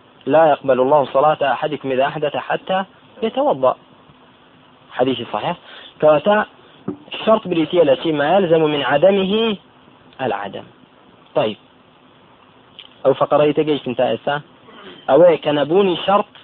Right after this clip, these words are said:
مشروط له تشد بيت نابت. ما يلزم من عدمه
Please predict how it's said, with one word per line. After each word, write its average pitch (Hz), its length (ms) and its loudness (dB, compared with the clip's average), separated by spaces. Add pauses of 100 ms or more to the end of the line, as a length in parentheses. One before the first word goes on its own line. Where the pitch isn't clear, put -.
(960)
مشروط 147 440 0
له 156 240 0
تشد 170 220 -2
بيت 170 260 2 (340)
نابت. 123 300 -4 (920)
ما 131 180 0
يلزم 165 220 2
من 147 200 0
عدمه 165 840 0